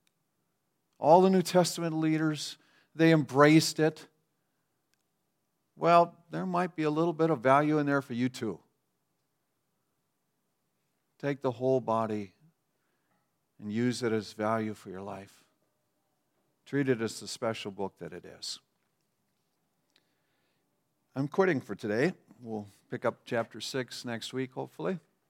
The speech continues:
Why don't you stand with me? We thank you for your scripture that brings light to our lives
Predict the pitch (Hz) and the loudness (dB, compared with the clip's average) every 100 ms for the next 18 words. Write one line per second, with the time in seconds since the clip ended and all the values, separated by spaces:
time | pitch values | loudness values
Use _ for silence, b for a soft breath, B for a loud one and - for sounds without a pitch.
0 | _ _ _ 123 123 117 - 123 117 110 | _ _ _ -12 -10 -12 -8 -6 -6 -8
1 | - 107 _ _ _ _ _ _ _ _ | -12 -20 _ _ _ _ _ _ _ _
2 | _ _ _ _ _ _ _ _ _ _ | _ _ _ _ _ _ _ _ _ _
3 | _ _ _ _ _ _ _ _ _ _ | _ _ _ _ _ _ _ _ _ _
4 | _ _ _ _ _ _ _ _ _ _ | _ _ _ _ _ _ _ _ _ _
5 | _ _ _ _ _ _ _ _ _ _ | _ _ _ _ _ _ _ _ _ _
6 | 113 117 156 156 175 170 160 151 - 185 | -4 2 2 4 2 4 2 2 2 2
7 | 185 180 151 131 107 120 117 101 113 131 | 2 -2 0 0 2 0 0 -2 4 4
8 | 165 - 160 156 160 160 180 175 - | 2 -2 4 4 6 4 0 -4 -8